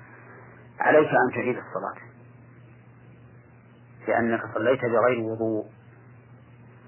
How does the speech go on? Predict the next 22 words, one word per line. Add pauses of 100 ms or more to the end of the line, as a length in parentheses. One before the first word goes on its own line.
(520)
أما
بالنسبة
للمأمومين
الذين
اهتموا
بك (580)
فلا
إعادة
عليهم، (1120)
لأنهم
صلوا
بطهارة (1000)
خلف
إمام
لا
يعلمون
عن
حاله، (1300)
فهم (160)
أتوا
بما (520)
أمروا،